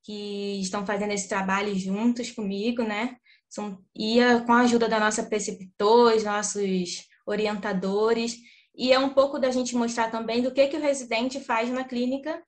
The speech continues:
coisas que a gente nem imaginava, como, por exemplo, esse teste rápido, que foi logo assim que a gente entrou, a gente não esperava de poder nem fazer isso, e foi muito interessante. A gente tem também, é,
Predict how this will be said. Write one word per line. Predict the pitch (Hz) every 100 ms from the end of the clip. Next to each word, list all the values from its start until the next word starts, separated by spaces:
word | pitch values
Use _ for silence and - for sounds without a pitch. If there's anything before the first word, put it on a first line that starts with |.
| _
coisas | 262 262 285
que |
a | 269
gente | 262 262
nem | 254
imaginava, | 294 302 294 226 220 247
como, | 226 220
por | 214
exemplo, | 214 214 208 208 - _ -
esse | - 202 -
teste | 214 233 247
rápido, | 202 208 262 240
que | 226
foi | - 208
logo | 208 226
assim | 302 294
que | 277
a |
gente | 247 240 240
entrou, | 240 233 202 214 247
a | 214
gente | 208 202
não | 214
esperava | 233 247 220 226
de | 226 _
poder | 226 220
nem | 226
fazer | 262 349 339 254 247
isso, | 226 247 - - _ - _
e | 233
foi | 233 233
muito | 233 240 247
interessante. | 269 262 262 247 277 - 220 240 240 220
A |
gente | 190 208 196
tem | - 220
também, | 220 220 208 196 185 185 _ _ _ _ -
é, | 208 208 196 196 190 185 170